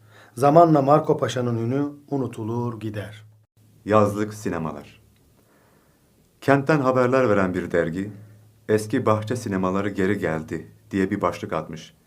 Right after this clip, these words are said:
Speaker 2: Birkaç görüntü ile süslemişti yazıyı. Rahat koltuklar, modern bir perde,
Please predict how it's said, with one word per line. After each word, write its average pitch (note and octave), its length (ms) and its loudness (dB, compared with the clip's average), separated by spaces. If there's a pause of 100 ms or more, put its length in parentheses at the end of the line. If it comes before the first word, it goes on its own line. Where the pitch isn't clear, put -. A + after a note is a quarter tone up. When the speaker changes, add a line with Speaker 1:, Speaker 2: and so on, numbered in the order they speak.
(440)
Speaker 2:
Birkaç C3 380 -2
görüntü A2+ 340 -4
ile A2 160 -2
süslemişti G2+ 580 -8
yazıyı. D#2+ 400 -8 (680)
Rahat G#2 260 -2
koltuklar, F2+ 580 -6 (200)
modern F#2+ 440 -2
bir - 180 -10
perde, F2+ 420 -6